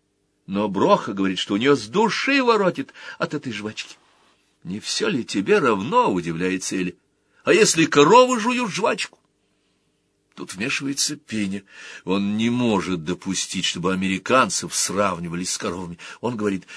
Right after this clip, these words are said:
«Ты берёшь народ, первый, величайший, мудрейший, самый свободный народ в мире, и сравниваешь его с коровами.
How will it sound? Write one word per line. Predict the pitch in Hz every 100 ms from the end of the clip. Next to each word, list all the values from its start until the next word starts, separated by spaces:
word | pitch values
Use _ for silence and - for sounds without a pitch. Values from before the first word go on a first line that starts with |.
| - - -
«Ты | 123 165
берёшь | 147 147 165 170 -
народ, | 131 147 131 107 - - - _ _ _ - - -
первый, | 135 190 156 104 87 67
величайший, | 67 82 170 208 196 - - - 110 - - 170
мудрейший, | 127 202 185 220 220 120 - - 101
самый | - - 196
свободный | 170 - 143 214 233 180 220
народ | 226 233 226
в | - 156
мире, | 262 214 123
и | - 156 143
сравниваешь | - 143 180 107 143 101 92 92 -
его | - 85
с | - -
коровами. | - 170 139 143 113 90 92 87 82